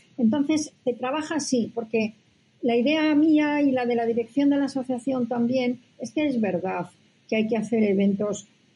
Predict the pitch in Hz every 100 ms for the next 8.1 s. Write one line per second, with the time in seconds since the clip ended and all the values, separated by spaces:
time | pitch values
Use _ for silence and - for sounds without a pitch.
0 | - - - 226 - 202 214 220 214 196
1 | - 220 208 - 208 208 202 202 202 190
2 | 180 214 202 196 196 196 190 180 180 _
3 | _ _ _ _ _ - _ 214 196 202
4 | 190 175 196 180 180 185 196 190 185 185
5 | 190 190 180 - 196 196 196 185 175 180
6 | 185 185 180 - 190 196 190 190 190 -
7 | 254 262 269 - 226 208 190 185 170 180
8 | 180